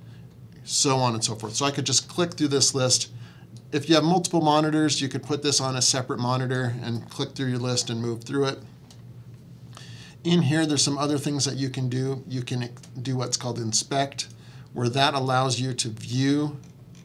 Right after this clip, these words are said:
basically the open, all the patterns going back and see if there are any historically on past days. You could print your results. You could save this list. So if I were to choose save list,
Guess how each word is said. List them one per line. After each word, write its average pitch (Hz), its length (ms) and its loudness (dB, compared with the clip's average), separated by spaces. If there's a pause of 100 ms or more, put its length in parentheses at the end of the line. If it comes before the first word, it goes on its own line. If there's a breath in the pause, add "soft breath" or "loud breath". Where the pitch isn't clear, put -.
(140)
basically 127 440 0
the 120 140 0
open, 123 580 -4
all 127 160 4
the 117 120 -2
patterns 117 440 2
going 110 320 0
back 120 400 -2
and 117 100 -2
see - 140 0
if 113 140 -4
there 117 140 -2
are 110 40 2
any 117 220 0
historically 131 800 0 (1300 loud breath)
on 117 180 0
past 123 360 0
days. 175 380 2 (180)
You 123 160 0
could 117 260 -2
print 156 380 -2
your 147 120 2
results. 143 580 2 (120)
You 120 160 -4
could 113 180 -2
save 131 440 4
this 139 300 2
list. 139 280 -2
So 117 120 0
if 113 100 -4
I 127 100 2
were 135 80 2
to 120 60 0
choose 120 360 0
save 120 360 0
list, 131 440 0